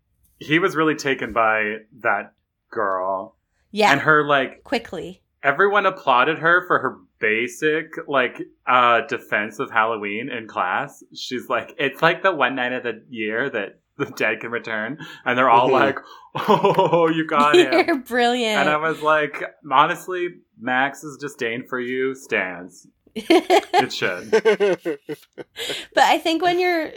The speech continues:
Speaker 2: that hot, um,
Speaker 3: Yeah.
Speaker 2: everyone just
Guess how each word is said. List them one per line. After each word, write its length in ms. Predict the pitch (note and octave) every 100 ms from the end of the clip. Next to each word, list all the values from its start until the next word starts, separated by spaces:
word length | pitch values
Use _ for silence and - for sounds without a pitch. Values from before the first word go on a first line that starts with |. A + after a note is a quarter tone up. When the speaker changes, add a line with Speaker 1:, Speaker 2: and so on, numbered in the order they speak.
| -
Speaker 2:
that 300 | G#3+ G#3+ -
hot, 540 | - F#3 G3 C#4+ - - _
um, 500 | G#3 G3+ G3 F#3 F3+ F#3
Speaker 3:
Yeah. 280 | A#2+ G#2+ G3+
Speaker 2:
everyone 380 | G#3 G#3 G3+ F#3+
just 500 | F#3+ F#3+ - - -